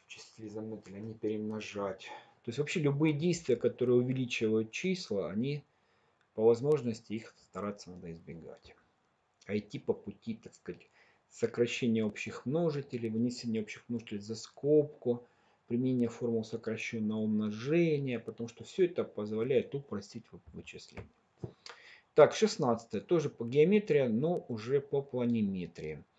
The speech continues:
О, стереометрия. Классическая задача. Значит, даны стороны основания правильной шестиугольной пирамиды и боковые ребра. Да? Ну, правильно, это значит, в основании у него правильный шестиугольник, и значит, все боковые ребра тоже все одинаковые.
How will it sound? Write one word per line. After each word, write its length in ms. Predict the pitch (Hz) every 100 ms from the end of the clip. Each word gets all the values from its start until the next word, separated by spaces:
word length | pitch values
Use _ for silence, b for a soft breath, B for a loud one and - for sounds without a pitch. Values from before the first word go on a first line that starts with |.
| b b
О, 140 | - 104
стереометрия. 640 | - 151 151 110 92 76
Классическая 580 | 76 - 156 165 - -
задача. 680 | 120 143 214 208 - 160 - _ b b b _ _ b b b b _ _
Значит, 280 | 117 113 117
даны 260 | 139 156
стороны 400 | 120 - 151 135
основания 480 | 120 - 135 127 110
правильной 420 | 104 139 135 113
шестиугольной 680 | 110 - - 120 110 107 98
пирамиды 680 | 92 117 110 139 190 196 165
и 160 | 160 131
боковые 580 | 123 120 123 123 131 107
ребра. 500 | 95 87 80 78 80
Да? 380 | 92 143 147 -
Ну, 180 | 151 135
правильно, 480 | - 147 165 135 110
это 160 | 107
значит, 260 | - 120 -
в 60 | 120
основании 480 | - 127 131 117
у 20 | 110
него 120 | 104
правильный 340 | 113 117 110
шестиугольник, 1040 | 110 120 - - 135 151 185 143 92 - -
и 60 |
значит, 240 | 104 139 -
все 140 | -
боковые 380 | 123 120 135 147
ребра 200 | 147 131
тоже 400 | 123 120 107 95
все 320 | - - 87
одинаковые. 800 | 85 85 78 73 78 - 78 69